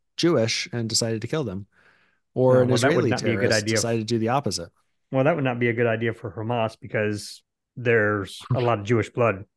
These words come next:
Speaker 2: <laughs> in, in the, in Middle East overall, because not all the Jews
Speaker 1: Jews have
Speaker 2: left
Speaker 1: been living
Speaker 2: there.
Speaker 1: there
Speaker 2: There's
Speaker 1: for,
Speaker 2: a
Speaker 1: yeah.
Speaker 2: lot of intermarriage and
Speaker 1: Yep.
Speaker 2: procreation and everything. So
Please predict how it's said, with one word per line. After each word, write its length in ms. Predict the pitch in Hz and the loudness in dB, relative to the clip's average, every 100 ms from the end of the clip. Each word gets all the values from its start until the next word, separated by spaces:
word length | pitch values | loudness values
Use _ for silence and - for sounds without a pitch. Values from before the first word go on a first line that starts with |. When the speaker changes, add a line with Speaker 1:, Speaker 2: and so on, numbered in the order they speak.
| - - | -18 -14
Speaker 2:
<laughs> 440 | - - - - - | -14 -12 -12 -6 -2
in, 200 | 180 - 147 208 - | -2 -2 0 0 4
in 160 | 180 | 4
the, 120 | 160 147 | 6 6
in 460 | 147 151 147 147 | 4 2 2 2
Middle 240 | 143 139 135 | 4 4 2
East 140 | 135 | 2
overall, 640 | 135 104 110 127 98 92 _ _ _ - | 0 0 0 0 -2 -6 _ _ _ -12
because 480 | 107 127 117 107 - | -2 2 2 0 -2
not 220 | 135 160 | 0 0
all 180 | 139 143 | 0 0
the 100 | 123 | 0
Jews 280 | 107 139 131 | -2 0 4
Speaker 1:
Jews 120 | 139 | 4
have 100 | 135 | 4
Speaker 2:
left 20 | |
Speaker 1:
been 140 | 135 127 | 4 6
living 240 | 170 131 | 4 4
Speaker 2:
there. 0 | |
Speaker 1:
there 280 | 117 135 131 131 | 2 0 -2 -6
Speaker 2:
There's 200 | 117 107 | -4 0
Speaker 1:
for, 40 | |
Speaker 2:
a 20 | |
Speaker 1:
yeah. 60 | 120 | 0
Speaker 2:
lot 140 | 120 | 0
of 80 | 120 | 0
intermarriage 800 | 135 127 117 123 127 131 117 120 | -2 0 0 2 2 2 0 -6
and 340 | 104 98 98 - - | -6 -8 -10 -14 -10
Speaker 1:
Yep. 340 | 113 110 170 | -2 0 0
Speaker 2:
procreation 480 | - 135 127 135 135 | -2 -2 0 0 0
and 60 | 120 | -2
everything. 320 | 127 135 123 | 0 0 -2
So 300 | - 120 | 0 0